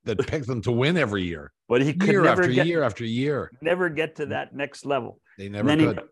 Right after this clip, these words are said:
Speaker 2: then he got, got hired in Edmonton, and, uh, uh, which is where I spent a ton of time with,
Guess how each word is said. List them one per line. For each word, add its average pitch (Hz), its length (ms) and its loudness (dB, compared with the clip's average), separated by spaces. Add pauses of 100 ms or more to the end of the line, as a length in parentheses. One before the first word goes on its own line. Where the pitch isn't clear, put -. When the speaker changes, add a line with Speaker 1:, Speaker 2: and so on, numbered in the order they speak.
(140)
Speaker 2:
then 139 240 -2
he 147 200 0
got, 147 220 0
got 139 160 0
hired 143 380 0
in 135 280 -2
Edmonton, 147 520 -4 (100)
and, 123 380 -8
uh, 127 640 -2
uh, 117 260 -6
which 123 340 -4
is 113 120 -4
where 120 200 2
I 127 80 4
spent 127 260 -4
a 117 60 0
ton 123 220 -2
of 120 100 -4
time 117 260 -2
with, 110 140 -6